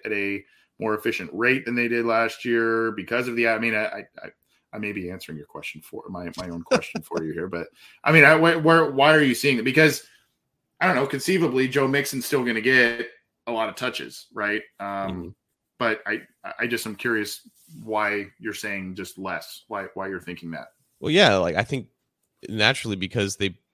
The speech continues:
Speaker 2: based the offense in the early part of the season around just running the ball because they couldn't trust
Speaker 1: Mm-hmm.
Speaker 2: the offensive line. They wanted to protect Burrow. So I think naturally that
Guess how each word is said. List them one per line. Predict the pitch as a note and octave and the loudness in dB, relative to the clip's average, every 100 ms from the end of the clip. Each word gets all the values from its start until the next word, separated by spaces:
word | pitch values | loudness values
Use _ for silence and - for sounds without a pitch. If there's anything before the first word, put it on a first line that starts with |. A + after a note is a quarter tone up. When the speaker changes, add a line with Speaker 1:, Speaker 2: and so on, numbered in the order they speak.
| _ - - | _ -10 0
Speaker 2:
based | F#2+ A2+ - | 0 0 0
the | |
offense | F#2+ A2+ G#2 F2+ - | 0 0 -4 -8 -8
in | F#2+ | -6
the | |
early | E2+ F#2 | -6 -6
part | F2 F#2 | -4 -6
of | |
the | D2 | -4
season | - A2 A2 | -8 -8 -8
around | E2+ E2 | -6 -8
just | D#2 - | -10 -10
running | D#2+ F#2+ | -8 -6
the | G2 | -6
ball | D2+ D#2 | -8 -8
because | - - | -10 -14
they | D#2+ | -14
couldn't | D#2+ F#2 G2+ - _ _ _ | -8 -8 -8 -14 _ _ _
trust | G2 F2+ | -6 -4
Speaker 1:
Mm-hmm. | F#2 | -2
Speaker 2:
the | F2 | -2
offensive | G2 - | -4 -6
line. | E2+ E2+ | -4 -4
They | |
wanted | E2+ F2 F2 | -4 -6 -8
to | - | -14
protect | G2 F#2 - | -12 -12 -8
Burrow. | F#2+ G2+ | -4 -4
So | F2 F2+ F2+ | -6 -6 -6
I | |
think | F#2+ G2 | -6 -6
naturally | F#2 G2 - F#2+ F2 D#2+ _ _ _ _ - | -4 -6 -6 -6 -6 -8 _ _ _ _ -10
that | F#2 F#2+ | -2 0